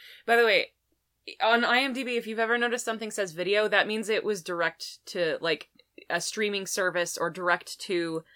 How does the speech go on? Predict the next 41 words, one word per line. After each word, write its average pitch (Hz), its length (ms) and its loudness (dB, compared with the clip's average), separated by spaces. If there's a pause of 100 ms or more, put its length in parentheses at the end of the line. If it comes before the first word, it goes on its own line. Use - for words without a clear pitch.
(260)
uh, 156 240 4
D 214 200 0
V 202 120 -2
D 185 360 -2
or 160 260 2
V 180 220 0
H 165 180 -2
S, 165 260 -2
depending 170 340 -8
on 147 120 -6
what 143 140 -8
year 156 160 -2
you're 151 160 -6
talking 160 320 -6
about. 151 320 -6 (480)
Um, 147 300 2 (240)
the 196 120 2
distinction 214 640 0
is 180 180 -4
made 170 280 0
that 165 140 0
it's 165 220 0
not, 185 280 4
like, 165 200 0
a 165 80 -2
theatrical 165 760 0
released 151 500 -6
movie. 151 520 -12 (360)
Uh, - 220 -12
generally, 165 460 -4
that's 151 260 -2
what 160 140 -6
that 139 180 -2
video 151 300 -6
tag - 360 -10
means. - 220 -16 (220)
So 262 180 2
he's 320 240 -2
directing 370 400 0
movies 208 400 -6
now. - 240 -14